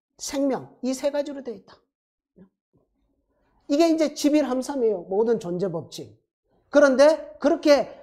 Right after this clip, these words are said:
나-, 삼으로 나-, 세 가지로 나누어서 존재하는 것이 그냥 그렇게 돼 있는 게 아니라 회삼, 이 삼이 모인다.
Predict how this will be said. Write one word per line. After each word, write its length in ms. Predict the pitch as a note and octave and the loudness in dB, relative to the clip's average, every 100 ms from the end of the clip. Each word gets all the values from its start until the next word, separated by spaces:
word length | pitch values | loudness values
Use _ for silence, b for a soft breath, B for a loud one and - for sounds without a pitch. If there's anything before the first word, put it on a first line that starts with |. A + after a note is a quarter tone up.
| _ | _
나-, 280 | F3+ F#3 G#3+ | -2 -2 -2
삼으로 640 | - - G4 F#4 D#4+ C4+ | -4 -4 -2 2 6 6
나-, 240 | A#3 F3 F#3 | 6 -2 -6
세 200 | - C#4+ | -4 -2
가지로 360 | D4 C4+ C4+ | -2 0 0
나누어서 760 | A3+ E3+ F#3 A#3 D#4+ C#4+ C#4+ C4+ | 0 -2 -2 0 2 2 0 -2
존재하는 520 | A3 F#3+ G#3+ A3 A#3+ | -2 -4 -4 -2 -2
것이 440 | G#3 D#3+ B3+ G3 B B | -4 -6 -4 -4 B B
그냥 300 | - G3 B3 | -4 0 0
그렇게 300 | G#3 B3+ A#3 | 2 2 2
돼 140 | G#3 A#3 | 2 2
있는 200 | A#3 A3+ | 4 0
게 280 | G3+ F#3+ F#3+ | -2 -6 -8
아니라 380 | D#3+ F3 A3 A3+ _ - | -10 -6 -6 -8 _ -10
회삼, 420 | A3+ - A3 - _ _ _ _ | -8 -6 -8 -8 _ _ _ _
이 100 | G#3 | -10
삼이 280 | G3+ B3 G#3+ | -6 -4 -2
모인다. 580 | E3 G#3 B3+ A3 - | 0 2 4 2 -4